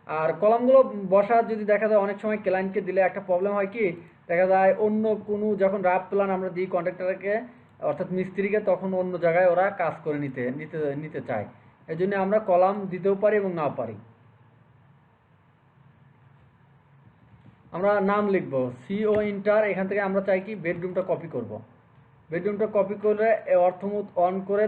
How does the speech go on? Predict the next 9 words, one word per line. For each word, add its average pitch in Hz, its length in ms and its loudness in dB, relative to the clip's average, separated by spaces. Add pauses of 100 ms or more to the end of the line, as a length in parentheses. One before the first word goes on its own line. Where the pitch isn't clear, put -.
তারপর 175 340 2
এখানে 160 180 -6 (100)
রাখলাম 120 280 -6 (140)
বেডরুম, 165 400 -2 (540)
এটা 160 160 -2
হলো 180 160 6
গিয়ে 180 120 4
আমাদের 165 280 0
বেডরুম। 127 360 -6